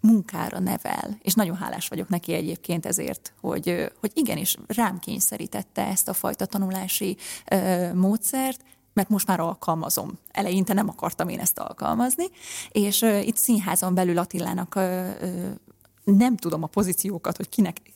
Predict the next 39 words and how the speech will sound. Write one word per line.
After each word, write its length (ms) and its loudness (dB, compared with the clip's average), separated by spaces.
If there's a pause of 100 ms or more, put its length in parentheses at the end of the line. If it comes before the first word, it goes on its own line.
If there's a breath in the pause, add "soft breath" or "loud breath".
(200)
kit, 200 -2
ö, 440 -2
milyen 300 4
titulusban 580 0
hívnak, 300 2
de, 240 0
de 260 0
azt 140 0
hiszem, 200 2
hogy 120 6
az 120 2
asszisztense. 880 0 (1200 loud breath)
Nekem 460 0 (760)
az 120 4
az 120 2
ember, 200 4
akit 200 -4
felhívok, 500 0
és 80 0
nagyon 180 -2
sok 140 -2
kérdést 340 -2
felteszek 420 0
neki, 200 0
és 80 2
mindig 320 0
nagyon 300 -2
aranyosan 420 -2
és 140 -2
kedvesen 460 0
<laughs> 80 -2 (220)
válaszol. 420 0
Sajnos 280 0
nem 160 0
tudom. 240 -2 (260 loud breath)
Azt 120 0
hiszem, 540 0
igazgatói 480 -2
asszisztens. 600 -2